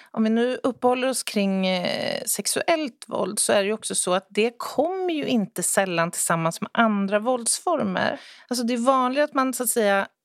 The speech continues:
anmäler fysiskt våld som man utsatts för. Det är fortfarande skambelagt och betydligt svårare att prata om det sexualiserade våldet än det fysiska våldet. Och jag tror att samtidigt så har rättsväsendet svårt,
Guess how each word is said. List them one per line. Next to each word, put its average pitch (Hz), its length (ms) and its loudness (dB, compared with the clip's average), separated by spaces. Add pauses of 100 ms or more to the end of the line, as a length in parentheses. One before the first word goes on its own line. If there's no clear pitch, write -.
anmäler 190 800 0
fysiskt - 600 -6
våld - 260 -6
som - 140 -2
man 80 160 0
utsatts - 380 -4
för. - 280 -12 (360)
Det 254 60 4
är 247 320 2
fortfarande 185 600 -2
skambelagt 185 840 -2
och - 280 -4 (120)
betydligt 233 540 -2
svårare 190 560 0
att 185 120 -10
prata 208 540 0
om 190 220 -2
det 185 80 -4
sexualiserade 190 1000 0
våldet - 600 -12 (120)
än 185 120 0
det 180 80 -4
fysiska - 640 -4
våldet. - 360 -4 (560)
Och 240 140 2
jag 220 80 2
tror 220 140 2
att - 160 -2
samtidigt 214 480 0
så - 80 2
har 233 80 4
rättsväsendet 208 640 0
svårt, 180 760 -2